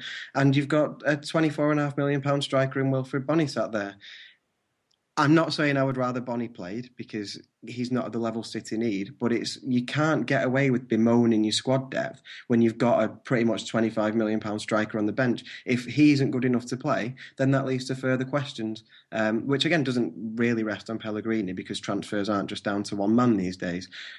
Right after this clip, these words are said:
But there's a, just a lot of what he says and, and a, a, a lot of our problems that really do, um,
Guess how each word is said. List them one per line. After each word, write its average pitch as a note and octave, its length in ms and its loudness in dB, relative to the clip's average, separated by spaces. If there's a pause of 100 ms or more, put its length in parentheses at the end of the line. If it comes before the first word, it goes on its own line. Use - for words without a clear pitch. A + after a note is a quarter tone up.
(220)
But A#2 240 2 (1500)
there's B2 200 4
a, C#3 60 6
just C#3 240 0
a D3 40 4
lot D3 340 6
of C3+ 100 0
what C#3 140 2
he B2+ 60 0
says A2+ 460 0
and, G#2 400 -4
and G#2 160 -2
a, G#2 260 -4
a, A2+ 180 -2 (960)
a A2+ 60 -2
lot B2 200 4
of B2 80 2
our A#2+ 160 4
problems A2+ 400 -2
that G2+ 100 -4
really A2 320 2
do, G#2+ 400 0 (240)
um, G2 440 -4